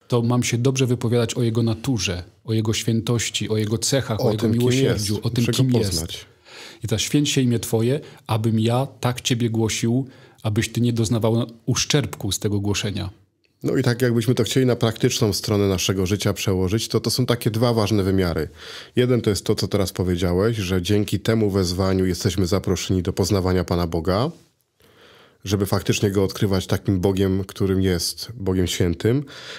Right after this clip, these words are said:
Speaker 2: A z drugiej strony to jest takie nasze codzienne zmaganie się o to, żebyśmy faktycznie byli uświęceni tą Jego mocą, Jego łaską.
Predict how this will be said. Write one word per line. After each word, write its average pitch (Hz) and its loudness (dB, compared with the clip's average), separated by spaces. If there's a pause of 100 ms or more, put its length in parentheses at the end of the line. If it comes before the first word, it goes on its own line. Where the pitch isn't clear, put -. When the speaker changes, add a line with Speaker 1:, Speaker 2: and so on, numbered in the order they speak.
(120)
Speaker 2:
A 98 -2
z 85 -4
drugiej 117 2
strony 113 0
to 131 0
jest 110 0
takie 113 0
nasze 123 0
codzienne 110 0
zmaganie 104 0
się 101 -2
o 101 -2
to, 113 0
żebyśmy 104 0 (800)
faktycznie 127 0
byli 107 2
uświęceni 101 2
tą 92 0
Jego 87 2
mocą, 85 -2
Jego 87 -4
łaską. - -6